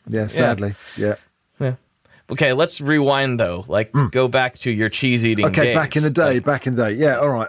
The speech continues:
Speaker 1: okay.
Speaker 2: Mm-hmm.
Speaker 1: Well, it's gotta be a meat feast. Absolutely.
Speaker 2: Mm, mm-hmm.
Speaker 1: Every
Speaker 2: Yeah.
Speaker 1: possible meat in the planet on a
Speaker 2: <laughs>
Speaker 1: pizza with all the cheese.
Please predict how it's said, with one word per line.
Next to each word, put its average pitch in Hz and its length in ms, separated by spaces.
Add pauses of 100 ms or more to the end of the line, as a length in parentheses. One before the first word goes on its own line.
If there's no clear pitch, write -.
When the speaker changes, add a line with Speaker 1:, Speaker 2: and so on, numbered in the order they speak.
(120)
Speaker 1:
okay. 113 180
Speaker 2:
Mm-hmm. 139 560
Speaker 1:
Well, 143 160
it's 139 140
gotta 135 240
be 123 140
a 120 60
meat 127 260
feast. - 460 (1040)
Absolutely. 120 600
Speaker 2:
Mm, 101 100
mm-hmm. 139 300
Speaker 1:
Every 127 460
Speaker 2:
Yeah. 107 180
Speaker 1:
possible 127 440
meat 123 360 (720)
in 127 320
the 123 80
planet 113 500 (840)
on 131 200
a 123 100
Speaker 2:
<laughs> 160 80
Speaker 1:
pizza 120 560 (800)
with 120 360
all 139 280
the 117 120
cheese. 98 540